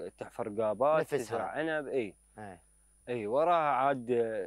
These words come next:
Speaker 1: يبدأ عندك الموسم الثالث هو الربيع والرابع. يقوم يصعد، عاد الصعد العريشة، وراها عاد ورا سنة.
Speaker 2: إيه.
Speaker 1: عندك العريشة تصعد، عاد
Speaker 2: نعم.
Speaker 1: وراها ترفع شبكة، تحضر الشبكة مالتك.
Speaker 2: إيه.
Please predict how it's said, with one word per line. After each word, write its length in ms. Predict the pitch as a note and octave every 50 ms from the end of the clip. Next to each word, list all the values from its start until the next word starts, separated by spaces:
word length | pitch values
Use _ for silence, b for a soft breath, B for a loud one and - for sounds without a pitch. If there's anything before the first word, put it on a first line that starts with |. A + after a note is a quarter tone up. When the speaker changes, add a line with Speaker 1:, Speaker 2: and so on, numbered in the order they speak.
| - -
Speaker 1:
يبدأ 260 | B2 C#3 C#3 C3 D3+
عندك 280 | C3+ D3 D3 C#3+ B2+ -
الموسم 320 | C3 C#3+ D3+ C3+ - C#3+
الثالث 380 | C3+ - - D3+ D3+ D3 C3 C3
هو 220 | C3+ C3+ C3+ C3
الربيع 720 | B2 A#2+ - - A2+ A#2+ A2+ A#2 B2 A#2 A2 A#2+ B2 B2+ - - _ _ _ _ _ _ _
والرابع. 520 | B2+ B2+ B2 B2+ C3 A2+ G#2+ G#2 F#2 - - _ _ _ _ _ _ _ _ _ _ _ _ _ C3+
يقوم 200 | D3 E3 E3+ F3
يصعد، 680 | F3 - - C3 D3 D3 C#3 B2+ C3 A#2+ A2 G2+ - - _ -
عاد 220 | A#2+ B2+ B2 A2+
الصعد 400 | A#2 - - F3+ D#3 D3 C#3+ C3
العريشة، 600 | B2+ A#2 A2+ A#2+ A#2 A#2+ A#2 - - B2 A#2 A#2+
وراها 360 | C3 D3 E3 F3 E3+ D3+ C#3+
عاد 260 | A#2 A#2+ C3 C3 A#2
ورا 200 | B2 C3+ B2 B2 A2+
سنة. 400 | - - D#3+ D3 C#3+ C#3+ D3+ D#3 _ -
Speaker 2:
إيه. 220 | A#2+ A2 G2 - - - - - - _ - - - - - _ _ _ _ - _ _ _ _ _ - _ _ -
Speaker 1:
عندك 360 | G2+ B2+ C#3 C3 C3+ - -
العريشة 420 | C3+ A#2+ A#2 C3 D3 E3+ D#3+ D#3 D3
تصعد، 480 | - D#3+ C#3+ - G#2 G2 A2 A#2+ - - _ _ _ -
عاد 160 | A#2+ C3+ C3+
Speaker 2:
نعم. 100 | C3 D3+
Speaker 1:
وراها 320 | D#3+ D#3+ C#3+ C3 D3 E3+ E3+
ترفع 420 | - - E3 - - - - -
شبكة، 480 | - - - G#2 - - - A2 G2 - - _ _ _ _ _
تحضر 340 | - - C3+ C3 C3 C3+ A#2+
الشبكة 400 | - - - D#3 - - F3+ E3
مالتك. 440 | D3+ B2 A2 G2+ - - F#2+ - _ _ - _ _ _ _ A2+
Speaker 2:
إيه. 260 | A2 G#2+ G2 F2